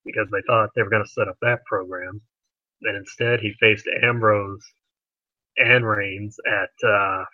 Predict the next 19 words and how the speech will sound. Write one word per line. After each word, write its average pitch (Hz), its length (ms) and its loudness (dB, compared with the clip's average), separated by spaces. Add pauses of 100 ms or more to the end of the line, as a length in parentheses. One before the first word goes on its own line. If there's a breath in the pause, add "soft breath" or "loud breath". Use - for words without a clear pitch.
Fastlane, 113 540 4
which 101 180 -4
led 104 200 0
to - 240 0
Ambrose 107 480 2
in 101 80 -6
that 95 180 -8 (200)
street 131 400 -2
fight 107 280 2
where, 101 300 -4 (680)
at 104 120 -2
Mania, 104 440 2
where 98 480 -6
Ambrose 104 420 -2
accused 107 340 -4
him 107 80 -10
of 92 100 -10
being 101 220 -6
lazy. 104 520 -6